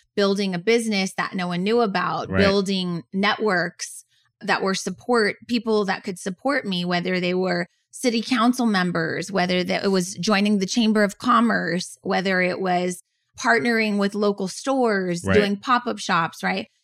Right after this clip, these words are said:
Speaker 1: You gotta get into the phase of building. And so that was a fun phase.
Speaker 2: Yeah.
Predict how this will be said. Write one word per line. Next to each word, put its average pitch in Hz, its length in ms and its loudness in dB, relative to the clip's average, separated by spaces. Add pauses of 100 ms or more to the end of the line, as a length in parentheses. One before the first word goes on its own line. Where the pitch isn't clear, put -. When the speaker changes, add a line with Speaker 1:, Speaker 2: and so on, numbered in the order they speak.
Speaker 1:
You 226 100 2
gotta 214 120 4
get 214 240 2
into 214 240 0
the 208 100 0
phase 185 500 -2
of 175 160 -6
building. 220 640 0 (380)
And 202 180 2
so 202 680 4 (340)
that 208 220 2
was 392 120 4
a 302 80 2
fun 247 420 2
phase. 208 680 0
Speaker 2:
Yeah. 98 340 6